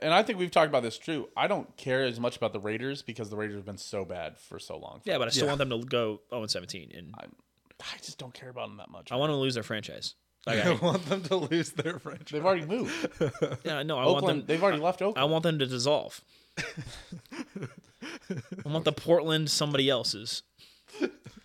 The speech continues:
Speaker 2: I, I hate all of our division teams. If they all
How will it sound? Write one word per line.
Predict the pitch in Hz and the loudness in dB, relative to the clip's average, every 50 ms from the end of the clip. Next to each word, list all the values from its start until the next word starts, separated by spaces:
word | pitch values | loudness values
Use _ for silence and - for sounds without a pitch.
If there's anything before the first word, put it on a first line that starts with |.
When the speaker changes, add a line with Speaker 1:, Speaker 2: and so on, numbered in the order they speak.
| _ _ _ _ _ - - | _ _ _ _ _ -4 -2
Speaker 2:
I, | 135 135 - - - - - | -2 -2 -2 -4 -10 -2 2
I | 135 143 143 | 2 4 4
hate | 147 165 165 151 | 6 6 8 8
all | 143 143 151 147 | 8 8 8 6
of | 135 127 131 120 - | 6 4 0 -6 -2
our | - 120 | 0 0
division | 120 123 117 117 117 117 | 0 0 -2 -4 -6 -6
teams. | 117 101 110 123 | -6 -8 -8 -8
If | 120 127 | -6 -2
they | 127 123 | 2 4
all | 131 139 143 139 139 - | 4 6 4 4 2 -2